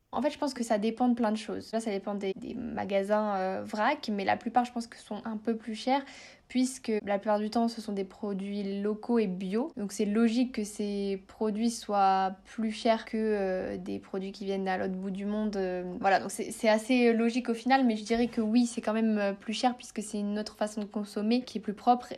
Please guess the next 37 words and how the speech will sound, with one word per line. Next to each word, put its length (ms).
et 400
plus 200
locale. 380
Après, 760
je 100
pense 260
que 140
ça 180
dépend 520
quand 180
même 280
des, 520
des, 160
des, 240
des 160
produits. 680
Mais 160
en 80
tout 100
cas, 140
avec 160
l'expérience 320
que 100
j'en 240
ai, 180
oui, 260
c'est 260
quand 160
même 240
plus 260
cher 280
que, 420
euh, 360
l'achat 380
en 60
grande 220
surface. 440